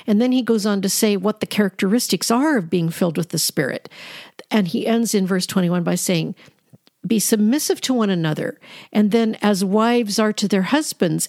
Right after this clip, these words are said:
And now this is still continuing.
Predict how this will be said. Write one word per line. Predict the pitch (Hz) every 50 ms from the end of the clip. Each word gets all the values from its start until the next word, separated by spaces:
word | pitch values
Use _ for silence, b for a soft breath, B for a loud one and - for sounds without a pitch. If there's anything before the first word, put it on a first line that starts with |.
| -
And | 214 220 214 202 202 208 202 202
now | 208 208 226 277 311 311 247 233 254 262
this | 220 220 226 - -
is | 214 196
still | - - - 226 220 202
continuing. | - 214 214 208 - 277 311 349 247 175 160 180